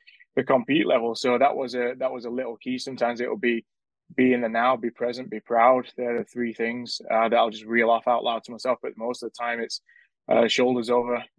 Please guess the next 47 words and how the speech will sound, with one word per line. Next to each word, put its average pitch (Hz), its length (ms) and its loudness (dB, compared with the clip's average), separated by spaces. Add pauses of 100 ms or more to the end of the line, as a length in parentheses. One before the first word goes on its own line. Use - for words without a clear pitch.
(140)
eyes, 123 320 -2
um, 117 480 -4
eyes 123 200 0
on 117 80 -8
the 107 60 -8
puck, 123 280 -4
follow 117 260 2
it 107 100 -2
in. 117 200 -6 (400)
And 113 460 0 (120)
the 113 100 -4
shoulders 127 420 2
over 117 200 -4
is 110 100 -12
a 110 40 -10
big 117 220 -4
one 117 160 -2
that 107 100 -6
we, 110 220 -6
we 120 160 -10
talked 117 300 2
through 113 120 0
with 110 100 -4
my 110 120 -6
goalie 110 320 0
coach. - 300 -10 (380)
And, 104 360 2
uh, 104 240 2
we 110 120 4
realized 110 380 2
that 117 120 -6
when 120 200 0
I'm 113 340 -4
over 117 240 -2
the 107 100 -8
puck, - 320 -2 (640)
uh, 110 360 2
my, 110 320 -2 (400)
my, 120 360 -2
um, 110 460 -4 (220)
my 117 120 -4
weight 117 260 0
balance 117 260 -6
is, 110 180 -10
is 104 160 -6
better. 113 280 4
That's, - 240 0